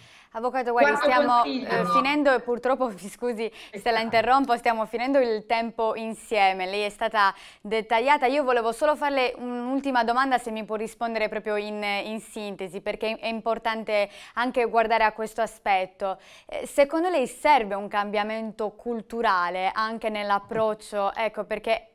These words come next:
Speaker 1: è importantissimo, abbiamo visto pochissime condivisioni anche in quest'ultimo tempo sul tema.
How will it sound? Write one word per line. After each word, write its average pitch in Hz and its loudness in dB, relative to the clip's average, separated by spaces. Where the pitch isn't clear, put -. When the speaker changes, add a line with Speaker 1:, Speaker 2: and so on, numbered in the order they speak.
Speaker 1:
è - -2
importantissimo, 277 2
abbiamo 240 -2
visto 285 -2
pochissime 285 -4
condivisioni 220 -4
anche 196 -4
in 214 -8
quest'ultimo 220 -8
tempo 220 -2
sul 202 -14
tema. 185 -6